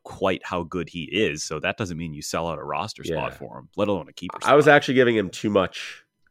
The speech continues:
Speaker 2: credit. For the last two months, since July seventeenth,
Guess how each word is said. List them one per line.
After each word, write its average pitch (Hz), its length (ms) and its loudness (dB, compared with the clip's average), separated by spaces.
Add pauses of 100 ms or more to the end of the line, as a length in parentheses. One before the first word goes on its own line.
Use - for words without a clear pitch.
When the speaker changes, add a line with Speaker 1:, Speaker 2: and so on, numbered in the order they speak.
Speaker 2:
credit. 73 440 0 (520)
For - 140 -2
the 110 80 2
last 123 460 4
two 139 180 4
months, 101 520 2 (680)
since - 560 -2
July 101 340 4
seventeenth, 104 800 -2